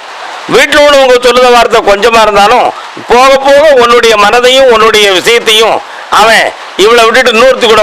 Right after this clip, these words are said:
வாழணும்னு முடிவுக்கு வந்துட்டான். அதனால உன்னை குற்றவாளி ஆக்கிட்டு போயிட்டான். வாஸ்தவமா தப்பா? என்னம்மா,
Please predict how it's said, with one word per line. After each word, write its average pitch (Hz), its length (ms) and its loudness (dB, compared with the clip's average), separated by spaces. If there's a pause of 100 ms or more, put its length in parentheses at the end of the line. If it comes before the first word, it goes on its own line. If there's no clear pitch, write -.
வாழணும்னு 208 360 0
முடிவுக்கு 190 320 -2
வந்துட்டான். 143 320 -4 (680)
அதனால 240 280 0 (140)
உன்னை 233 160 0 (100)
குற்றவாளி 277 460 2
ஆக்கிட்டு 202 280 -2
போயிட்டான். 139 300 -2 (120)
வாஸ்தவமா 208 340 0 (100)
தப்பா? 233 260 0 (1080)
என்னம்மா, 220 260 0